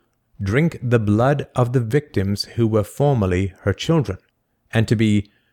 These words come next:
filled with joy as she plunges her knees in the blood of heroes during wars. Besides having enormous homicide and suicide rates,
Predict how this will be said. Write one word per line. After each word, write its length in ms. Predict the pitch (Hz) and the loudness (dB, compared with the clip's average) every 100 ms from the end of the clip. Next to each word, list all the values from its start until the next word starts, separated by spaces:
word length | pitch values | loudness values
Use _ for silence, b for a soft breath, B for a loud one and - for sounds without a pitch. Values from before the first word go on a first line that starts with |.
| b b | b b
filled 420 | - 151 151 - | -4 0 0 -2
with 180 | 135 - | -4 -2
joy 540 | 123 131 95 92 92 _ - | -2 0 0 -2 -8 _ -8
as 100 | 98 | -8
she 200 | - 117 | -4 -4
plunges 560 | - - 123 135 135 - | -4 -2 0 0 -2 -2
her 120 | 117 | 0
knees 460 | 107 117 104 98 - | 2 2 2 0 0
in 160 | 107 | -2
the 80 | 98 | 0
blood 260 | 101 110 104 | 0 0 0
of 80 | |
heroes 640 | - - 180 98 92 92 - _ _ _ _ _ _ _ _ | -4 -2 0 0 0 -2 -4 _ _ _ _ _ _ _ _
during 380 | - 92 90 95 | -2 0 2 0
wars. 480 | 123 101 - - - _ _ _ _ _ _ _ _ _ _ _ _ _ _ _ _ _ _ _ _ _ _ _ _ _ _ _ _ _ _ _ _ _ _ | 2 0 -2 -8 -12 _ _ _ _ _ _ _ _ _ _ _ _ _ _ _ _ _ _ _ _ _ _ _ _ _ _ _ _ _ _ _ _ _ _
Besides 400 | 151 - 170 110 | -2 2 0 2
having 280 | 98 92 92 | 0 2 2
enormous 420 | 92 104 98 - | 2 2 0 -2
homicide 480 | - 117 98 90 87 | 0 2 2 0 0
and 100 | 95 | -2
suicide 420 | 165 123 87 85 | 0 0 -2 -4
rates, 360 | 90 - - | -6 -10 -14